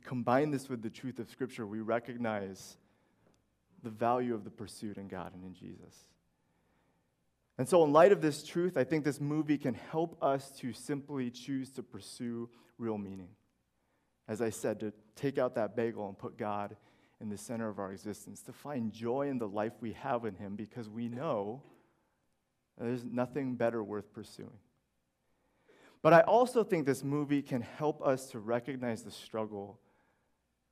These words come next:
that people around us are experiencing. There are, the reality is that there are a lot of people in our lives who feel this kind of lostness,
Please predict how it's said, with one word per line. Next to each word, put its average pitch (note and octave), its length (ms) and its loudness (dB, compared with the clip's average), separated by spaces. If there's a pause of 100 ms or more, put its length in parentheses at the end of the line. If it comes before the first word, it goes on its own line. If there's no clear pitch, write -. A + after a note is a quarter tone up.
that A#2 220 -8
people C#3+ 300 2
around A2 300 4
us G#2 120 -6
are G#2 120 -6
experiencing. F#2+ 720 -14 (1080)
There C3+ 160 6
are, C3+ 220 8 (100)
the C3 100 -2
reality C3 500 8
is A2+ 140 2
that A2+ 160 0
there B2 160 6
are A#2+ 160 4
a A2 60 2
lot A2 300 0
of A#2 180 -8
people A#2 440 -10
in C#3 280 -2 (100)
our A#2 260 0
lives F#2+ 680 -10 (380)
who - 120 -20 (280)
feel D3 440 4
this A#2 340 -4
kind A#2+ 360 -6
of F#2+ 200 -12
lostness, G2 640 -12